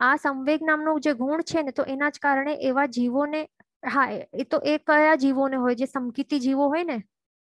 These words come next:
તો એ જે સંકિતી જીવો હોય ને, તો એમ, એમનામાં જ આવું ગુણ રહેલું હોય છે, સંવેગ નામનું ગુણ. એટલે કે એમને શું થાય, ઇમ્પેશન્સ થતું હોય, ઇમ્પેશન્ટ હોય તેઓ, કે મોક્ષ ક્યારે મળશે, કેવલ જ્ઞાન ક્યારે મળશે, એવું જ એકદમ અંદરથી થતું હોય, તાલાવેલી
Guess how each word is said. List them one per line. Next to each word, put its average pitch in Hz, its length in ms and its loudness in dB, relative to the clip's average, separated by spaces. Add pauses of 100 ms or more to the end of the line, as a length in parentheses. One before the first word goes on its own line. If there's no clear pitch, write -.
(120)
તો - 100 -2
એ 311 140 2
જે 294 160 2
સંકિતી 285 540 -4
જીવો 294 300 4
હોય 339 140 4
ને, 302 80 0
તો 277 180 -2
એમ, 294 300 -4
એમનામાં 320 480 2
જ 311 60 2
આવું 285 220 4
ગુણ 262 240 0
રહેલું 226 360 2
હોય 208 160 -2
છે, 196 240 -8
સંવેગ 254 480 0
નામનું 226 300 -4
ગુણ. 208 180 -4
એટલે 254 200 -4
કે 277 120 -4
એમને 285 220 -2
શું 311 200 -2
થાય, 254 240 -2 (280)
ઇમ્પેશન્સ 277 720 -2
થતું 277 300 0
હોય, 220 280 2 (200)
ઇમ્પેશન્ટ 285 580 -2
હોય 247 180 2
તેઓ, 208 260 -4
કે - 380 -6
મોક્ષ 262 360 -2
ક્યારે 269 240 2
મળશે, 262 540 0
કેવલ 247 460 -2
જ્ઞાન 269 180 -2
ક્યારે 269 320 2
મળશે, 254 480 -2
એવું 277 280 -2
જ 285 60 -2
એકદમ 269 300 -2
અંદરથી 254 380 -2
થતું 254 320 -6
હોય, 226 100 0
તાલાવેલી 247 640 0